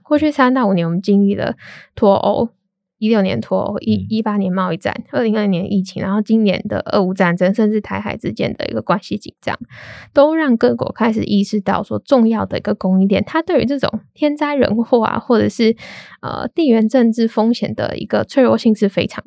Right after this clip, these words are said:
Speaker 1: 高的。
Speaker 2: 是。
Speaker 1: 这也是为什么我们在过去几年看到各国都一直在推什么制造业回流啊，
Speaker 2: 嗯。
Speaker 1: 供应链在地化这样的一个政策，所以全球这个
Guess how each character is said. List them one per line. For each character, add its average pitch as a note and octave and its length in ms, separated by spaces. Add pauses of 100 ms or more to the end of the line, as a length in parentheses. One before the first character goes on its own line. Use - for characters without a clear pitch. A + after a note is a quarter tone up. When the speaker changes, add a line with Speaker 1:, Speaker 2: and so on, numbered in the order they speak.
Speaker 1:
高 - 240
的。 - 120
Speaker 2:
是。 G#2+ 160 (300)
Speaker 1:
这 F#4 120
也 D4+ 60
是 C#4 80
为 C#4+ 140
什 A3+ 140
么 F#3 80
我 G3 160
们 G#3+ 100
在 A#3 160
过 A#3 160
去 A#3 140
几 G3+ 140
年 G3 200
看 C4 180
到 B3 280 (160)
各 A#3+ 140
国 F3+ 160
都 A#3 200
一 A3 40
直 G3+ 120
在 G3+ 140
推 F#3+ 280
什 - 160
么 A#3 80
制 A3+ 160
造 G3+ 160
业 G3 160
回 - 160
流 - 300
啊， - 200 (320)
Speaker 2:
嗯。 G3 80
Speaker 1:
供 C4 220
应 C4 80
链 A#3 160
在 G#3 180
地 G3+ 160
化 F#3+ 180
这 G3 180
样 G#3 180
的 - 80
一 - 60
个 - 100
政 - 260
策， - 220
所 D4+ 160
以 C#4+ 100 (300)
全 C4+ 340
球 A#3+ 240
这 - 120
个 - 220